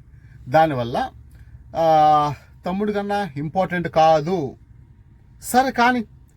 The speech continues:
ఇప్పుడు వాడు నా కోసం నిలబడతాడా లేదా అనేది రెండో విషయాలు.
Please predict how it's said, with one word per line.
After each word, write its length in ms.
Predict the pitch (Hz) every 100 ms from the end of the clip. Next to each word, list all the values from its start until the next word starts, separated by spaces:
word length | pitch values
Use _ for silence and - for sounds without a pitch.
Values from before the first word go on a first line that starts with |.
| - - -
ఇప్పుడు 200 | 104 151 220 190 131 113 -
వాడు 300 | 113 147 180
నా 140 | 156
కోసం 320 | 151 190 175 135
నిలబడతాడా 600 | 143 170 - 165 165 156
లేదా 500 | 143 165 156 160 165
అనేది 320 | 104 202 190
రెండో 200 | 147 160
విషయాలు. 420 | 135 - 110